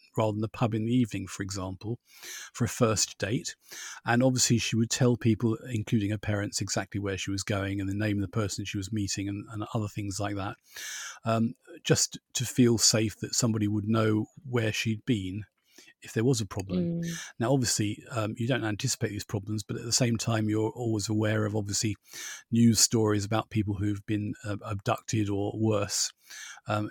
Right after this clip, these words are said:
Speaker 1: in such circumstances. And although it's something you wouldn't hope to ever get involved in, you have to treat it seriously.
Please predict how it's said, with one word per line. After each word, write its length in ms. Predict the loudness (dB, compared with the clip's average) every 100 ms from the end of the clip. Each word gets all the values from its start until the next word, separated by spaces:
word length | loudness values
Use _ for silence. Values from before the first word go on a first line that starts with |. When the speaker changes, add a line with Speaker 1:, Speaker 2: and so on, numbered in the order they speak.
| -6
Speaker 1:
in 180 | -2
such 320 | 0 0 0 0
circumstances. 840 | 0 0 -6 -6 -8 -8 -8 -6
And 160 | -4 -4
although 240 | -2 0
it's 160 | 0 -2
something 320 | -2 -2 -4
you 120 | -2 -2
wouldn't 240 | -4 -6 -14 _ -20
hope 380 | -10 -4 -4 -4
to 180 | -6 -4
ever 320 | -4 -4 -6 -10 _ _ _ -6
get 120 | -4
involved 460 | 0 6 8 8 2
in, 220 | -8 -10 -12 -14 -12 -14 -14 -6
you 100 | 0
have 140 | 0
to 100 | -2
treat 260 | -2 -2 -2
it 80 | -2
seriously. 580 | 0 0 0 -6 -10